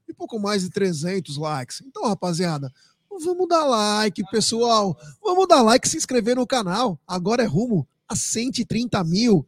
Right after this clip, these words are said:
É importantíssimo o like de vocês pra nossa live ser recomendada. Se inscreva no canal, só inscritos do canal escrevem no chat. Se inscrevam,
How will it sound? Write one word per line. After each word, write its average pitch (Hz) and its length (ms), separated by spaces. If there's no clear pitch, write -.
É 247 100
importantíssimo 220 960
o 185 40
like 196 240
de 180 100
vocês 175 340
pra 180 140
nossa 180 220
live 190 200
ser 185 140
recomendada. 160 720
Se - 100
inscreva 208 400
no 190 100
canal, 175 280
só 226 180
inscritos 202 400
do 190 100
canal 190 300
escrevem 180 400
no 160 80
chat. 180 400
Se - 100
inscrevam, 233 580